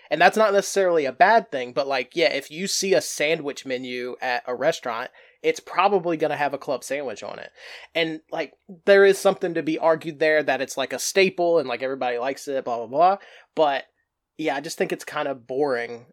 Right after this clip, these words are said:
Um, and again, I don't like tomato. And I feel like most places that you get a club sandwich, it is very heavy on lettuce and tomato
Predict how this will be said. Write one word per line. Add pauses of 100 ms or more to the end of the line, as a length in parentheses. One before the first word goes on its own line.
Um, (1080)
and
again,
I
don't
like
tomato.
And
I
feel
like (520)
most
places
that
you
get
a
club
sandwich, (640)
it
is
very
heavy
on
lettuce
and
tomato